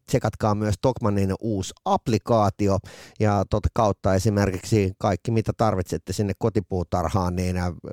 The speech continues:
kulkeutuu helposti ihan kotiovelle saakka, ellei te tietysti käy siellä Tokmannilla paikan päällä, ja ni-, niitähän löytyy about joka puolelta.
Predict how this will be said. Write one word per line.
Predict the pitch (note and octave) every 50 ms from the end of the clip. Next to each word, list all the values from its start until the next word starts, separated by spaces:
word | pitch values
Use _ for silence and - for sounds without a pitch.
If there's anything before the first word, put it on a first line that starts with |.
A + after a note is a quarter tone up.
| C2 C#2 - -
kulkeutuu | - - G2+ G2 - - E3+ D#3 C#3 - - A#2+ G#2+ G#2 G2 G2 F#2+ F#2+ A2+
helposti | A#2+ A#2 A2 G2+ - G2 - - -
ihan | G2+ F#2+ G#2+ G2+
kotiovelle | - B2 A#2 - A#2+ G#2 F2+ F#2 G2 F#2+ F#2 F#2+
saakka, | - - A2 G2 F2+ - - A2 G2+ - - - - - -
ellei | - F3+ D3+ -
te | - C3 - _ - D3+ -
tietysti | F3 E3+ D3+ - D3 C3+ - - B2 _
käy | - D#3 C#3+ B2+ G#2+
siellä | F#2+ - - B2 A2 G#2+ G2 -
Tokmannilla | - B2+ A#2 - A2 A2+ G#2+ G2 F#2+ G2 F#2
paikan | - - G#2+ G#2 G2+ - F#2 D#2 -
päällä, | - F#2 F2+ F#2 F#2+ F#2
ja | F#2 F#2
ni-, | F#2+ F#2+ F2 - -
niitähän | B2 A#2+ G#2 - F2+ F2 A2+ A#2
löytyy | A#2 G2+ F#2 - F#2+ F#2 -
about | - F#2 E2 E2+ E2 D2+ - -
joka | D2+ D2+ - - -
puolelta. | - - C3+ - - - - - - -